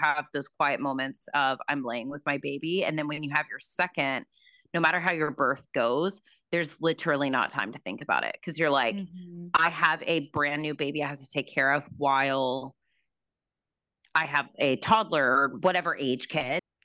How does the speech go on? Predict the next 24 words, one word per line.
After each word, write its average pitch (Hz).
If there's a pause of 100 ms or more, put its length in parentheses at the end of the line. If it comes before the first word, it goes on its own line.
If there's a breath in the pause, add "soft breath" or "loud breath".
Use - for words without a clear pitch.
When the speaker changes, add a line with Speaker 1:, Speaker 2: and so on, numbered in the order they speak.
(100)
Speaker 1:
who 190
also 151
needs 143
your 127
attention," 165
and, 139
and 151
trying 156
to 139
learn 139
how 139
to 139
balance 127 (480 soft breath)
multiple 156
energies, 185 (140)
you 151
know, 127
whether 143
you 139
have 131
another 135
one 139
or 127
more. 143